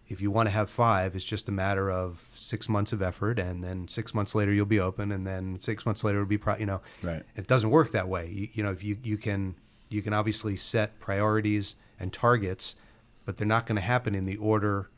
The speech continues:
Speaker 1: from one to ten necessarily.
Speaker 2: Sure.
Speaker 1: So, you know, you, you have to educate people a lot of times. They, they have to understand that, you know, it's gonna happen somewhat as it can happen.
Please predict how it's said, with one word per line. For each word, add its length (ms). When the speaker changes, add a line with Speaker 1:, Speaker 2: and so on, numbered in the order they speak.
Speaker 1:
from 200
one 220
to 80
ten 320
necessarily. 680
Speaker 2:
Sure. 240
Speaker 1:
So, 340
you 140
know, 80
you, 160
you 200
have 140
to 80
educate 360
people 360
a 20
lot 120
of 60
times. 260
They, 160
they 140
have 180
to 80
understand 560
that, 160
you 80
know, 180
it's 180
gonna 220
happen 400
somewhat 440
as 200
it 140
can 280
happen. 520